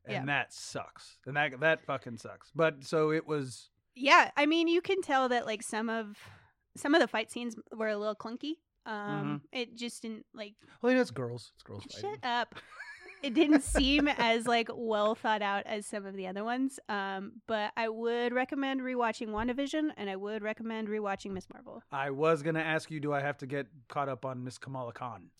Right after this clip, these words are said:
Speaker 2: Uh, you don't have to.
Speaker 1: But it, yeah, but, but you know me, I like to be like, "Oh, it's the thing from the thing."
Speaker 2: Yeah,
Speaker 1: I
Speaker 2: yeah,
Speaker 1: like,
Speaker 2: yeah.
Speaker 1: I love, I love that shit. I
Speaker 2: Yeah.
Speaker 1: love doing that, that one,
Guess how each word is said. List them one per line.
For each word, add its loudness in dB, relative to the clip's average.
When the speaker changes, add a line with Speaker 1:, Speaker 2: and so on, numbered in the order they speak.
Speaker 2:
Uh, 0
you -2
don't 4
have -4
to. -14
Speaker 1:
But 10
it, 0
yeah, 8
but, 0
but 6
you 8
know 10
me, 6
I 10
like 6
to -4
be 0
like, 2
"Oh, -18
it's -18
the -18
thing -18
from -20
the -20
thing." -20
Speaker 2:
Yeah, 0
Speaker 1:
I -18
Speaker 2:
yeah, 8
Speaker 1:
like, 6
Speaker 2:
yeah. 2
Speaker 1:
I 10
love, 12
I 8
love 8
that -2
shit. -12
I 2
Speaker 2:
Yeah. 4
Speaker 1:
love 6
doing 4
that, -2
that -6
one, 10